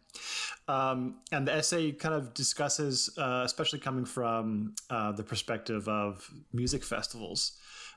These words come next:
um, whether sonic entertainments have the sort of emancipatory potential,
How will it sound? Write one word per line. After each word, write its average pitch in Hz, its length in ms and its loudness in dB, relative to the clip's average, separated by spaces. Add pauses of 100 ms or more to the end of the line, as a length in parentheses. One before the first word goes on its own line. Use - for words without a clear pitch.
(120)
um, 104 600 0 (240)
whether 135 360 2
sonic 127 440 0
entertainments 113 840 0 (380)
have 120 480 0
the 107 400 2 (280)
sort 113 180 -2
of 110 40 0
emancipatory 110 760 0
potential, 107 720 0